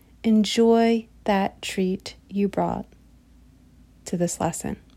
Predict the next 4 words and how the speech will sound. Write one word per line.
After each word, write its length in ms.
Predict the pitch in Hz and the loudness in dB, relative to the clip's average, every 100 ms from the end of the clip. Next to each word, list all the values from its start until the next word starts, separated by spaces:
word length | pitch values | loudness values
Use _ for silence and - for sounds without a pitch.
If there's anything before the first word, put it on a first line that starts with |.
| - - - - _ - - - _ _ - - - - | -20 -20 -20 -20 _ -20 -20 -20 _ _ -20 -20 -20 -12
Try 240 | - 240 240 | 4 6 8
to 100 | 247 | 6
digest 640 | 226 208 196 180 - - | 6 4 2 0 0 0
it 240 | 196 202 | 0 0